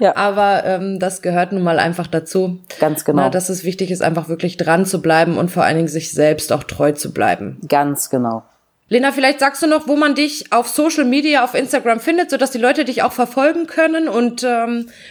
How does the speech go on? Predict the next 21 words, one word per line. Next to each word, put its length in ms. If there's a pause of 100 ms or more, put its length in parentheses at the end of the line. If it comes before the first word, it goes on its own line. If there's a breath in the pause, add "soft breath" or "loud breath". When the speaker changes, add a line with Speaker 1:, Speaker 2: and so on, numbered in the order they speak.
(140 loud breath)
Speaker 2:
auch 120
ein 80
paar 160
Bilder 260
zu 140
dir 160
sehen? 340 (680)
Speaker 1:
Also 440
auf, 520
ähm, 380
Instagram 600
zum 160
Beispiel, 420
da 140
heiße 160
ich 80
ganz 240
normal, 480
äh, 300
Lena 380
Ersahin. 760